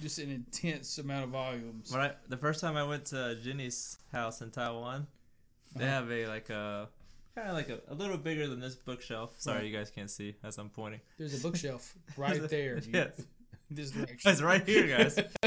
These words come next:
Speaker 2: It's, it's a little bigger. It's like a cabinet with
Speaker 1: Right.
Speaker 2: one of those on top of it.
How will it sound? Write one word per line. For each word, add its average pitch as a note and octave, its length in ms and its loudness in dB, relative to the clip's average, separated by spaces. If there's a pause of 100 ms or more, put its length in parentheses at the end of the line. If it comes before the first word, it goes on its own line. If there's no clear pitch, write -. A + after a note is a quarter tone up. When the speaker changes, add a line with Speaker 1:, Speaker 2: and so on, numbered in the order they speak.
(600)
Speaker 2:
It's, C#3 420 -2
it's C#3 200 -2
a C3+ 80 0
little D#3+ 240 4
bigger. C3+ 320 0
It's C3 240 -4
like D3 120 2
a A#2 60 0
cabinet C3 540 2 (100)
with B2 120 -4
Speaker 1:
Right. B2+ 200 -4
Speaker 2:
one C#3 140 -2
of B2+ 80 -2
those C3 240 -2
on G2+ 160 -4
top C#3+ 320 -2
of G2 160 -6
it. - 160 -16